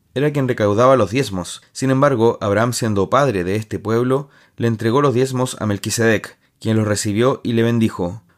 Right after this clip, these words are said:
lo que viene a ser una señal de superioridad, la misma que vemos en Cristo sobre Abraham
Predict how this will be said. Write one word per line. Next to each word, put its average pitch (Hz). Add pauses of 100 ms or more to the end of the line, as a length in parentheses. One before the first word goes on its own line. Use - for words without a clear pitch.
lo 113
que 117
viene 151
a 139
ser 147
una 117
señal 113
de 110
superioridad, 98 (260)
la 110
misma 143
que 127
vemos 123
en 101
Cristo 123
sobre 98
Abraham 117